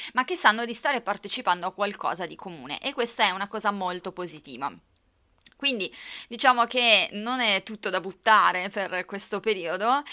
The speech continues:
e, ehm, dal punto di vista della, mm, collaborazione con le altre persone è stato un periodo molto formativo, eh, dal mio punto di vista. Lo è stato anche, ehm, nel momento in cui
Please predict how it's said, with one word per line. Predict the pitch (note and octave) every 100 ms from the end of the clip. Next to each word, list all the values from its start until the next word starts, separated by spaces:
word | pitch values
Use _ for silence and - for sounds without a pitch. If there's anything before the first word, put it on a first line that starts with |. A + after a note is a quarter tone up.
| - -
e, | - G#3 G3 F#3+
ehm, | - F#3 F#3 F#3 F3+
dal | F3+ G3+
punto | A#3+ B3+ B3+
di | A3
vista | A3+ C#4 - - F#3+ F3+
della, | F3 F#3 F#3 F3+ F3 F3
mm, | D#3+ D#3+ E3 -
collaborazione | C#4+ C4 A3 G#3+ - C#4 A#3+
con | G3+
le | F3+
altre | F#3 G#3
persone | A#3 B3+ - G#3
è |
stato | A3 F#3 F3
un | F#3+
periodo | F#3+ G#3+ G3+
molto | F#3 G3 F#3 G3
formativo, | F3+ F#3 E3+ D#3+ - D#3 E3+ - - - -
eh, | F3 F3
dal | E3+ F3
mio | F3
punto | F3+ E3+ D#3+
di | E3+ D#3+
vista. | C3+ D#3+ E3+ E3+ E3 _ _ _ _ _
Lo | - A3
è |
stato | A3+ C#4 C#4
anche, | C#4 A#3+ B3 B3+ C#4+ C#4+ C#4+ C#4+
ehm, | A3 G#3 G3 F#3+ F#3+ F#3 F3+ G3+
nel | A3+
momento | A#3 A#3+ B3+ C4+ C4+
in | B3
cui | - A#3 A3 G#3+ -